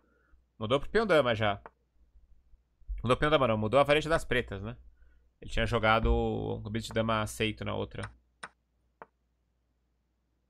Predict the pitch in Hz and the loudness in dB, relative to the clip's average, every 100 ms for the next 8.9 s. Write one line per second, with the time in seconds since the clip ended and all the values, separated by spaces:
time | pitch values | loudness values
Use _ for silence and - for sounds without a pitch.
0 | _ - 104 127 - 135 - 117 120 165 | _ -10 -4 -4 -4 -4 -2 2 4 2
1 | - 175 165 - - - - - - 120 | 0 -6 -6 -6 -6 -10 -16 -20 -8 -4
2 | 135 139 120 123 156 - 139 139 135 170 | -2 -4 -4 -6 -6 -6 -6 -4 -2 -2
3 | 143 143 135 117 117 139 127 120 117 120 | -2 -4 -6 -6 -2 -2 -2 -6 -10 -4
4 | 139 180 147 127 123 123 113 151 160 - | -4 -4 -6 -8 -8 -8 -6 -6 -8 -12
5 | 117 - 123 - 110 135 147 - - _ | -20 -14 -12 -10 -4 -4 -4 -8 -20 _
6 | _ _ _ _ _ _ - 110 110 120 | _ _ _ _ _ _ -10 -8 -4 -4
7 | 139 147 - - _ _ 117 117 123 117 | -6 -10 -14 -20 _ _ -6 -2 -2 -2
8 | 110 113 - 117 - 143 185 - 196 | -2 -6 -2 -4 -2 -4 -4 -6 -18